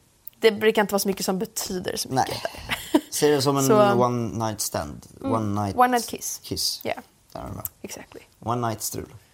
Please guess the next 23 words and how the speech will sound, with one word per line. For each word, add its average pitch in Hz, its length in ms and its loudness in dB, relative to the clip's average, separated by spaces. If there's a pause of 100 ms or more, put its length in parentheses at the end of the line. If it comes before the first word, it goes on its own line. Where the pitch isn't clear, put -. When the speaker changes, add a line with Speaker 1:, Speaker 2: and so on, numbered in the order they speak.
(200)
Speaker 1:
One 226 200 2
night 208 120 -4
strul. - 400 -6 (400)
<laughs> - 460 2
Speaker 2:
Det 104 80 -2
var 117 100 4
ändå 95 180 0
bra 92 240 0
namn. 95 200 -6 (300)
Speaker 1:
One 302 280 0
night 294 120 -2
strul. 359 360 -2
Men - 120 -4
Speaker 2:
Ja. 285 60 0
Speaker 1:
det 330 100 2
tycker 381 200 0
jag 269 80 4
om. - 180 -6
Det 294 80 -8
tycker 254 60 -2
Speaker 2:
Ja, 214 80 0
Speaker 1:
jag 262 100 2
om. - 80 -6